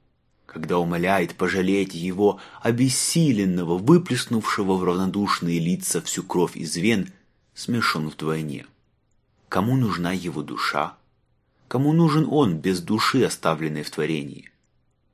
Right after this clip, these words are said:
Важно другое. Появилась ли у творения собственная душа, единственная и неповторимая?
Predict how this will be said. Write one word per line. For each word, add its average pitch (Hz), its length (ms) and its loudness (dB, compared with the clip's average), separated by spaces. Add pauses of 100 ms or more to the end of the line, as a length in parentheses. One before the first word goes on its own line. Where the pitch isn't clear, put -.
(160)
Важно 95 360 2
другое. 95 540 -4 (800)
Появилась 135 580 2
ли 120 60 2
у 120 60 0
творения 117 800 -2
собственная 78 840 -4
душа, - 500 -4 (600)
единственная 82 800 -6 (360)
и 107 100 -4
неповторимая? 92 800 -4